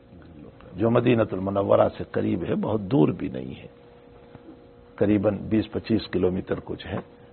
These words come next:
ये आजिज हजरत की कब्र पर गया है, हजरत अबू जर गिफारी की कब्र पर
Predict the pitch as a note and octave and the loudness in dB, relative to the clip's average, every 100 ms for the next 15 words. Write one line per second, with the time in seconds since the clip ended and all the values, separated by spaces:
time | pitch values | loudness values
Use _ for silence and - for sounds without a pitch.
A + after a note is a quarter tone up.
0 | - G2+ G2+ G#2 A2+ F2 G2 G#2+ - F#2+ | -4 6 6 8 4 0 -2 -2 -4 -8
1 | F#2+ F#2+ G#2 - F2 F#2 F2+ - - - | -6 -4 -4 -6 -4 -2 -2 -4 -12 -20
2 | - - - - - - - G2+ F#2 F#2+ | -20 -20 -20 -20 -20 -20 -12 -4 -4 -2
3 | F#2 F#2 F#2 F#2+ F#2 F2 G2+ A2+ A2+ - | -2 0 0 0 0 2 2 2 0 -6
4 | - G2 A2 - - | -6 -2 -2 -2 -8